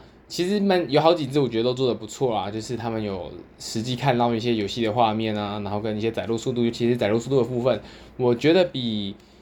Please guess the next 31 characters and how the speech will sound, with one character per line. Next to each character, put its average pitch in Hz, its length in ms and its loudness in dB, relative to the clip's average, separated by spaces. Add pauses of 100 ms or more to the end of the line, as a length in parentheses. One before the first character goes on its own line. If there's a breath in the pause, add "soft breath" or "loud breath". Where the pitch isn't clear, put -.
(280 loud breath)
呃， 101 440 -4
Xbox 131 460 2
看 175 220 0
起 135 80 -4
来 113 80 -2
好 - 100 0
像 160 100 2
还 110 140 -2
要 113 100 4
更 127 280 0
快。 110 340 0
当 180 100 2
然 170 140 2
它 180 180 2
账 175 160 6
面 170 160 0
规 147 120 4
格 131 120 0
是 131 120 -4
更 131 180 0
快 123 200 2
啦， 107 100 -2
但 131 100 -2
是 156 60 2
我 127 120 2
觉 104 160 -2
得 110 160 2 (360 loud breath)
以 110 180 -4
目 180 160 2
前 127 160 0
我 107 160 0